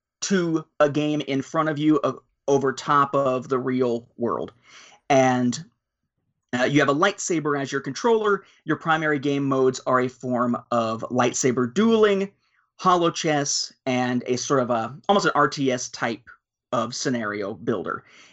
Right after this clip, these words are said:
And the lightsaber duels are you as a Jedi versus enemies who are Darksiders. So we're talking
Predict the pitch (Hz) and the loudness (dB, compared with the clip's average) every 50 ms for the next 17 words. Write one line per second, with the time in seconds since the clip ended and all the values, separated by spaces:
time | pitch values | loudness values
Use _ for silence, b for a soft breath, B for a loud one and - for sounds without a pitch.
0 | B B - 147 135 131 131 131 131 131 - - - 156 143 151 135 131 127 123 | B B 0 2 2 2 2 2 0 -2 -4 -8 -12 -4 -2 0 0 2 0 0
1 | 123 120 120 - - - - - _ _ _ _ _ _ _ _ _ _ _ _ | -2 -2 -4 -6 -10 -16 -20 -20 _ _ _ _ _ _ _ _ _ _ _ _
2 | _ - - 156 156 190 220 214 - - 196 175 160 147 151 151 147 147 147 143 | _ -4 -2 0 2 2 0 0 2 0 2 2 2 0 0 0 0 0 0 -2
3 | 143 143 - - 139 135 135 135 135 131 - _ _ - 120 127 160 202 220 220 | -4 -4 -4 0 2 4 4 4 2 0 -6 _ _ -18 -12 -6 -4 -2 0 2
4 | 220 214 - - 175 180 170 165 160 - 151 151 143 135 - 190 190 185 170 143 | 2 2 0 0 -2 -2 -2 -2 -2 -2 -2 -2 -2 -2 2 2 2 4 4 2
5 | 135 127 123 123 123 123 _ _ _ _ _ - - 131 131 170 180 180 170 - | 0 0 -2 -4 -4 -8 _ _ _ _ _ -20 -12 -6 -2 0 0 0 0 -2
6 | - 147 143 135 131 131 127 - - _ _ _ _ _ _ - 180 185 185 175 | 0 2 2 2 2 2 -2 -6 -10 _ _ _ _ _ _ 0 2 2 4 4
7 | 165 156 147 147 139 - - 175 156 147 139 139 127 135 131 127 - - - - | 2 2 2 0 -2 -2 -2 0 2 2 2 2 2 2 2 2 2 -2 -6 -8
8 | 113 101 92 - 107 - 147 143 143 135 - 143 139 127 - 135 123 123 127 | -8 -8 -8 -10 -8 -4 -4 -2 -2 -2 -4 -4 -4 -2 -2 -2 -4 -4 -6